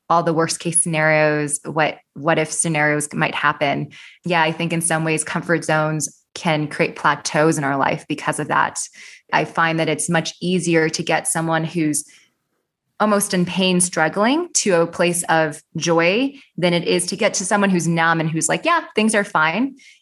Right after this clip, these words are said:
and then, um, comfortable, and then get them to a place of overwhelming joy. <laughs> You know, it's much easier to take the person who needs it,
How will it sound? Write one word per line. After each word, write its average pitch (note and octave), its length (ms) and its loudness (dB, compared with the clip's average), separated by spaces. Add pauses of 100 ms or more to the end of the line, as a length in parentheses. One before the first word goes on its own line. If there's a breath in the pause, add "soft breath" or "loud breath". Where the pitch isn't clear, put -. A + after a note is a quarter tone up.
(140 loud breath)
and F3+ 140 2
then, E3+ 300 2
um, D#3+ 220 2
comfortable, A#3+ 640 -2 (220)
and F3+ 140 2
then F3 180 2
get F3 220 0
them F3+ 140 2
to F3 120 0
a E3 40 0
place E3+ 300 -2
of D#3+ 180 0
overwhelming D#3 580 0
joy. D#3 260 -2
<laughs> - 360 -6
You F#3+ 120 2
know, F#3 220 4
it's F3+ 180 0
much G3+ 280 0
easier F3+ 340 0
to E3 40 0
take E3+ 280 -2
the E3+ 80 -4
person E3 320 -2
who E3 120 -2
needs E3 440 -2
it, A3+ 220 2